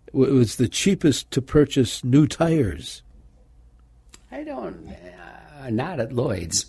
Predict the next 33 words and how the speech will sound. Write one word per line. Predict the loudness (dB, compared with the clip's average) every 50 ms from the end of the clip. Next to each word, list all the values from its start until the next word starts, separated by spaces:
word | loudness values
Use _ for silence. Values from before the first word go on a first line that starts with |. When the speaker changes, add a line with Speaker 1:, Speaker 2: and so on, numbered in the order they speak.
| _
Speaker 2:
<clears throat> | _ -2
Excuse | 2 4 4 4 4 2 -2 -6 -10 -10 -6 -2 -2 -2 -2 -4
me. | -6 -6 -6 -6
No, | -4 -4 -4 -4 -4
not | -4 -4 -4 -4 -6
at | -6
Lloyd's. | -8 -8 -8 -8 -8 -8 -8
Uh, | -10 -10 -10 -12 -14 -12 -12 -12 -12 -10 -10 -12
uh, | -12 -16 -20 -20 -8 -2
well, | 0 0 0 0 0
I | -2
shouldn't | -2 0 2 4 4 4
say | 4 2 0 -2
that. | -2 -4 -6 -10 -12 -16 -20 -20 -20 -20 -20 -20 _ _ -8 -2
Yes, | 0 0 0 0 -2 -4 -4 -4 -4 -6 _ -8
there | -4 0 2 2
is | 4 4 2 2
a | 0 -2
time. | -6 -8 -8 -8 -8 -6
<laughs> | -6
I'm | -6 -6 -6 -6
sorry. | -6 -6 -6 -6 -6 -8 -8 -8 -12 -14 -18 -20 -20 -20 -20 -20 -20 -10 -4
The, | -4 -4 -2 -2
uh, | -2 -4 -2 -4 -4 -2
a |
lot | 2 2 2 2 2
of | 0
the | -4 -4
tire | -4 -4 -4 -2 -2
manufacturers | -4 -4 -4 -4 -4 -6 -6 -6 -6 -6 -6 -6 -8 -10 -8 -6 -6 -6 -6 -6 -6 -4 -4 -6 -6 -8 _ -20 _ _ _ _
have | -10 -6 -4 -4 -4 -4 -6 -6 -4
rebate | -2 -2 0 0 -2 -2 -4 -4 -6 -10 -16 _ -20 -10
programs | -8 -6 -6 -6 -6 -8 -8 -8 -8 -8 -8 -8 -6 -8 -8